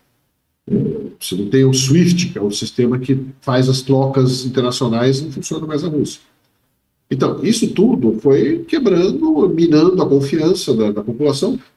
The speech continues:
mas se for olhar, a Rússia adaptou muito rapidamente e muito bem. Então, você, é, hoje o país tá crescendo, cresceu mais que o Brasil ano passado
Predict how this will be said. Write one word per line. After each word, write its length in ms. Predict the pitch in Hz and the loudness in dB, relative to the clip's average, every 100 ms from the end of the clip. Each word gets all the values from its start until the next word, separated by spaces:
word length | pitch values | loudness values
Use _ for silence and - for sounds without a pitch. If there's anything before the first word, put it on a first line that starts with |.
| - | -4
mas 160 | 269 | -4
se 120 | - 262 | -2 -2
for 200 | 196 135 | 2 4
olhar, 480 | 110 135 185 226 _ _ _ _ _ _ _ _ _ | 4 2 -2 -10 _ _ _ _ _ _ _ _ _
a 80 | 107 | -2
Rússia 280 | 135 180 | 0 2
adaptou 260 | 175 175 156 | 0 2 0
muito 240 | 180 214 | 0 0
rapidamente 640 | 180 175 151 127 143 - 165 | -2 -2 0 2 2 0 -4
e 20 | |
muito 200 | 170 208 | -6 -2
bem. 360 | 147 139 135 - _ _ _ _ _ _ _ _ | 0 0 -2 -8 _ _ _ _ _ _ _ _
Então, 360 | - 156 185 - - _ _ - | -2 0 0 -4 -14 _ _ -8
você, 440 | - 143 143 143 | 0 2 2 0
é, 400 | 123 123 120 117 | 2 4 2 2
hoje 360 | 127 147 185 196 | 4 4 6 4
o 80 | 185 | 4
país 380 | 131 131 131 127 | 2 2 0 -4
tá 120 | 113 | -4
crescendo, 680 | - 156 - - 127 135 - _ _ _ - | 0 0 0 0 0 0 -6 _ _ _ -6
cresceu 280 | 120 127 131 | -4 -4 -4
mais 220 | 110 131 | -4 -6
que 60 | 147 | -4
o 40 | |
Brasil 320 | 131 101 104 | -2 -2 -2
ano 80 | 117 | -6
passado 480 | 104 92 95 95 | -8 -14 -10 -10